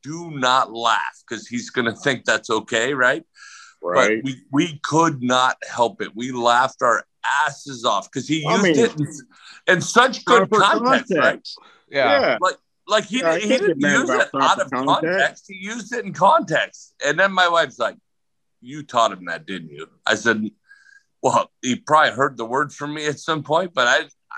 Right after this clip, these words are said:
Speaker 1: I didn't train him to pull the drawer open." But it was so
Speaker 3: <laughs>
Speaker 1: funny, man, 'cause it was, like, so in context. Like, he just, he was so excited. He pulled the drawer, the whole drawer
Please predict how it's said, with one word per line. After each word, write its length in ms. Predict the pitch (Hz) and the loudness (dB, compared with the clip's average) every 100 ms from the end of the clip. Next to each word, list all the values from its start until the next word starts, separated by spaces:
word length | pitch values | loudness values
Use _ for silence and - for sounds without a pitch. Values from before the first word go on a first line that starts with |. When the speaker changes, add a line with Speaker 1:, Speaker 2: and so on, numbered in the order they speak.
| 64 - 120 | -14 -4 -4
Speaker 1:
I 20 | |
didn't 260 | 135 135 - | -2 -6 -10
train 400 | - 139 143 139 | -4 0 0 0
him 220 | 127 117 | 0 0
to 100 | 107 | -4
pull 260 | - 131 | -2 -2
the 100 | 123 | -2
drawer 360 | 104 120 139 117 | -2 0 2 2
open." 320 | 92 85 98 - - - - _ _ - | 0 -8 -16 -18 -20 -20 -20 _ _ 0
But 120 | 135 | 2
it 80 | 131 | 2
was 320 | 123 151 151 | 0 -2 0
so 260 | 147 160 | 2 2
Speaker 3:
<laughs> 140 | 156 - | -2 2
Speaker 1:
funny, 320 | 139 135 107 | 4 4 0
man, 160 | 104 92 95 | -6 -8 -12
'cause 180 | 104 104 | -16 -2
it 60 | 123 | 2
was, 180 | 123 110 | 4 4
like, 180 | 123 113 | 2 2
so 440 | - - 165 170 175 | -6 -4 0 0 0
in 260 | 165 180 | -8 -10
context. 760 | 143 143 123 113 120 107 107 - | -6 -2 0 -2 -2 -2 -4 -2
Like, 220 | 120 104 98 _ _ _ _ | 0 0 -4 _ _ _ _
he 120 | 147 | -10
just, 300 | 151 156 120 | -4 -4 -4
he 100 | 117 | -4
was 200 | 151 127 | -4 -4
so 160 | - 175 | 0 0
excited. 640 | 190 - 151 131 131 143 | 0 -2 0 0 0 -6
He 120 | 123 101 | -10 -6
pulled 220 | 139 160 | -4 -2
the 60 | 143 | -4
drawer, 420 | 120 131 139 143 | -2 2 4 2
the 80 | 120 | 0
whole 200 | 110 156 | 0 -2
drawer 340 | 135 139 143 | -4 -2 -2